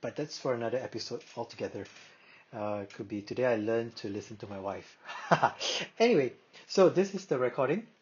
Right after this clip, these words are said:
and what you're hearing now is the raw recording, and in a while you will hear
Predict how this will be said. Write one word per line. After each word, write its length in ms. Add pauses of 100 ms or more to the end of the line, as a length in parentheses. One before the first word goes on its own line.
(180)
and 180
what 120
you're 100
hearing 220
now 120
is 60
the 100
raw 160
recording, 600
and 140
in 100
a 40
while 340
you 100
will 120
hear 640